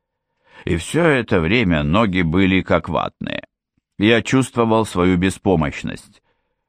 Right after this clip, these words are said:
Её забрали в квартире?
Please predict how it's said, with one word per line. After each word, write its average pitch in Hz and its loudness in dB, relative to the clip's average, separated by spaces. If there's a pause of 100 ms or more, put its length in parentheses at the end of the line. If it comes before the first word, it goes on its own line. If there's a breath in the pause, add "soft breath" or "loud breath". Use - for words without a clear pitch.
(100)
Её 73 0 (680)
забрали 87 0
в - -10
квартире? 110 -2